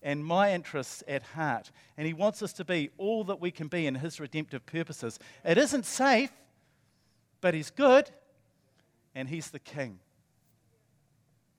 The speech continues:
The big idea that I want you to remember this evening, if you remember nothing else, they say, you know, when you're preaching, if people just remember one thing, it's a good day. So here it is, folks. If you're not gonna remember anything else, if you can just remember this,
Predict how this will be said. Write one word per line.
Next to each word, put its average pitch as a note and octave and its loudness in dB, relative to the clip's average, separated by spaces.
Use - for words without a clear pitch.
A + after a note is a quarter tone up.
The E3+ -4
big B3 4
idea G#3+ 4
that F3+ 4
I F3 8
want F#3+ 2
you G3+ -6
to E3+ -4
remember F3+ -2
this E3 -6
evening, D3 -6
if D3 -6
you D#3 -6
remember D3+ 2
nothing D#3+ 0
else, B2 0
they C#3 -6
say, D#3+ 2
you D#3+ -14
know, D#3+ 4
when D3+ -10
you're C3+ -8
preaching, F#3+ -8
if C#3 -4
people F#3 -10
just G3+ -8
remember E3 -2
one E3+ 2
thing, C#3+ -2
it's D#3 -6
a E3+ -2
good F3 0
day. C#3 4
So C#3+ -6
here G#3 2
it G3 2
is, F#3 0
folks. - 2
If C#3+ -12
you're D#3+ -4
not G3 0
gonna G3 -2
remember F#3 0
anything G#3+ -2
else, E3+ 4
if D#3 -12
you E3 -12
can D#3+ -10
just F#3 -6
remember E3+ -2
this, C3+ 0